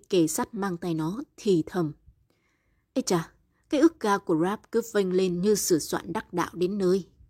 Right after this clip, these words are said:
Hai bàn chân Tắc răng nhấp nhòm. Hắn vừa có ý định nhảy ra can thiệp, thì hai gã đầu trọc đã bỏ đi một mạch.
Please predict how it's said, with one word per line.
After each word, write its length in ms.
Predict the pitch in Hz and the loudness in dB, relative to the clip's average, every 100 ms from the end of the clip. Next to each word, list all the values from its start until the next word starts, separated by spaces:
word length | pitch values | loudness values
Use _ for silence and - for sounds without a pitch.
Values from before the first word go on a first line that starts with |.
| _ _ _ _ _ _ _ _ _ _ _ _ _ _ _ _ _ _ _ | _ _ _ _ _ _ _ _ _ _ _ _ _ _ _ _ _ _ _
Hai 380 | - 202 190 180 | -2 0 2 2
bàn 200 | 170 147 | 0 0
chân 220 | 202 180 | -4 -4
Tắc 200 | 180 - | -6 -6
răng 240 | 196 175 | -4 -2
nhấp 220 | 202 - | -2 -4
nhòm. 220 | 185 170 - - - _ _ | -4 -4 -4 -14 -20 _ _
Hắn 320 | - 180 247 311 | -10 -2 0 2
vừa 100 | 214 | 2
có 140 | 170 233 | 2 2
ý 140 | 285 | 2
định 260 | 226 180 180 | 2 0 0
nhảy 160 | 175 | 0
ra 180 | 160 220 | 0 -4
can 220 | - 240 | -8 -10
thiệp, 220 | - 175 - _ _ _ - - | -6 -6 -6 _ _ _ -20 -2
thì 220 | 226 226 | 2 2
hai 200 | 226 254 | 2 -2
gã 160 | - 302 | 0 -2
đầu 240 | 202 180 | 2 0
trọc 280 | - 175 - _ - | 0 -6 -8 _ -12
đã 240 | - 262 | -4 -2
bỏ 300 | 196 190 165 | 2 2 2
đi 200 | 208 214 | 0 -2
một 180 | 190 165 | -2 -4
mạch. 160 | 170 | -8